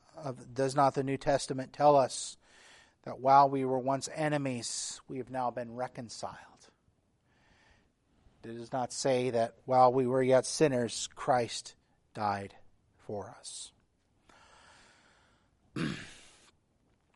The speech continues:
And so let us now look at the opening verses, looking at verses one through three, which will be part one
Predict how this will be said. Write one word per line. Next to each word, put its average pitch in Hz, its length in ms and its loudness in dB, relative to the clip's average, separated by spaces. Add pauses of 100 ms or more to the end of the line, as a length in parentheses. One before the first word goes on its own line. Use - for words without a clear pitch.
(200)
And 143 80 -8
so 165 200 6
let 180 160 10
us - 180 0
now 175 460 8 (200)
look 175 300 8
at - 140 0
the 165 160 2
opening 180 480 4
verses, 143 800 0
looking 170 300 -8
at 143 80 -10
verses 147 340 -2
one 139 300 0
through 139 180 -4
three, 139 420 -4 (1200)
which 151 160 -4
will 185 80 4
be 175 120 4
part 185 360 4
one 156 440 6